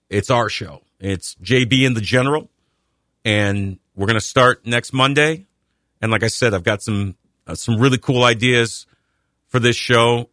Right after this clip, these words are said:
and it's an opportunity of a lifetime, and I couldn't be more excited. As sad as I am to not share this studio with you every day on, you know, on a daily basis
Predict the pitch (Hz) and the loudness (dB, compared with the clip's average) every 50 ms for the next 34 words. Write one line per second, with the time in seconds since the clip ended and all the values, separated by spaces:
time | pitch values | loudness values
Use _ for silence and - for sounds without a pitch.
0 | _ - 101 101 98 98 101 95 - - 107 110 110 110 - 117 - - - 131 | _ -4 -2 -2 0 -2 -2 -4 -4 -4 -2 0 0 0 -2 -6 -6 -4 -2 -2
1 | 117 117 117 117 113 107 101 101 98 110 120 123 - - 135 127 127 127 123 123 | 0 0 0 2 0 0 0 2 2 4 4 2 2 0 0 0 2 0 0 -4
2 | 139 - _ _ - 101 98 98 98 95 92 87 _ _ _ _ _ _ _ _ | -8 -14 _ _ -6 -2 -2 -2 -2 -2 -4 -6 _ _ _ _ _ _ _ _
3 | _ _ - - - - 147 135 117 123 127 120 120 113 107 95 - - 113 104 | _ _ -4 -2 0 2 2 2 2 2 2 2 2 0 -2 -2 -4 -4 -2 -2
4 | 98 80 80 - _ _ _ _ - 92 95 92 95 92 - - - 135 135 135 | -2 -4 -6 -10 _ _ _ _ -4 0 0 0 0 -2 -2 0 2 2 4 2
5 | 135 123 127 127 127 131 131 127 123 104 104 107 101 92 80 - _ _ - 107 | 2 0 0 0 0 2 0 0 -2 -2 -2 -2 -4 -4 -6 -10 _ _ -4 0
6 | 120 123 123 110 - _ _ _ _ _ - - - - 127 123 123 117 123 117 | 2 2 2 0 -4 _ _ _ _ _ -16 -6 0 2 4 4 4 2 -2 -4
7 | - - - 139 131 131 131 120 120 113 101 120 131 135 131 123 127 131 117 131 | -6 -4 -2 0 2 2 2 2 0 0 -2 0 2 2 2 2 2 0 2 4
8 | 131 131 131 131 127 - _ _ _ _ - 110 113 110 87 113 117 107 107 110 | 4 4 2 0 -4 -8 _ _ _ _ -4 -2 -2 -2 0 0 0 0 0 -2
9 | 107 95 123 120 120 120 113 - 123 131 135 - 143 131 - - | -2 0 0 0 0 0 0 0 0 0 0 -2 -6 -8 -10 -12